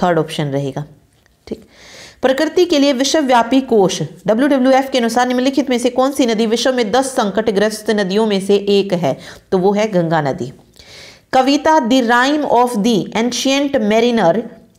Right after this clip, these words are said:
is written by, तो इसको किसने लिखा है? इसको लिखा है एस टी कॉलरिज ने। ठीक है, क्वेश्चन नंबर वन फ़ोर्टी सिक्स, ओजोन परत के क्षय का कारण क्या है? तो वो है सीएफ़सी, क्लोरोफ्लोरोकार्बन।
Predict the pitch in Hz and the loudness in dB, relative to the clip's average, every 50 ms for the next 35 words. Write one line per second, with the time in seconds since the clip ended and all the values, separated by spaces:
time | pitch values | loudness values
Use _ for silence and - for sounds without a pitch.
0 | _ - 269 294 269 233 269 254 202 190 220 220 220 254 247 247 240 208 190 160 | _ 0 2 2 2 2 2 2 2 2 0 2 0 0 0 0 0 2 2 2
1 | 147 139 131 147 - - - - - _ _ - 226 220 220 - 240 - - - | 2 2 0 -4 -8 -12 -18 -20 -20 _ _ 0 0 0 0 -2 -4 -4 -2 0
2 | 277 294 302 302 302 294 262 262 262 - 262 269 285 285 262 240 233 240 - - | 2 2 2 0 0 -2 -2 -2 -2 0 0 0 2 2 2 0 -2 -2 -2 0
3 | 285 285 294 285 285 311 339 285 247 226 - - 247 226 220 226 - - 254 247 | 0 2 2 2 2 2 0 0 -4 -4 -2 0 0 0 0 -2 0 0 2 2
4 | 254 277 - - - 202 196 196 - - 269 285 302 294 - - 220 196 190 185 | 2 2 0 0 -2 -2 -2 -2 -4 -2 0 0 0 -2 -2 0 2 2 2 2
5 | 180 185 208 190 160 - 170 143 131 127 - - - - _ - _ _ _ _ | 2 2 0 0 0 -2 -2 -2 -4 -6 -10 -16 -20 -20 _ -20 _ _ _ _
6 | _ _ _ _ _ _ _ _ - 233 226 269 302 - - - - - - - | _ _ _ _ _ _ _ _ -6 -4 -2 -2 -4 -4 -6 -14 -20 -20 -20 -20
7 | - _ _ - 240 233 269 294 294 277 294 269 262 247 254 262 - 254 254 262 | -20 _ _ -4 -2 -2 0 -2 0 0 2 2 2 0 0 0 0 0 0 0
8 | 269 262 - 294 311 - - - - 240 247 202 262 285 302 311 302 254 240 240 | 0 0 0 0 0 -2 -4 -2 0 0 2 2 2 0 0 0 0 0 0 0
9 | 240 240 254 262 277 262 - - 269 240 240 240 240 233 233 262 262 254 226 208 | -2 -2 -2 0 0 0 0 0 2 2 2 2 2 0 0 0 0 0 0 2
10 | 208 214 240 247 262 247 269 247 247 240 240 269 311 302 302 - 208 190 208 220 | 2 2 0 0 -2 0 0 2 2 2 2 2 0 0 0 -2 0 2 2 2
11 | 220 233 247 247 247 - 208 208 202 208 208 208 - - - 175 127 - - 208 | 2 0 -2 -4 -6 -4 -2 0 0 0 0 -2 -6 -4 -4 -4 -4 -2 -2 0
12 | 208 208 214 233 233 - 196 190 208 262 381 - - - 185 147 143 143 143 127 | 2 2 2 0 0 0 0 2 2 2 0 -2 -2 -2 0 0 0 0 -2 -4
13 | 123 | -4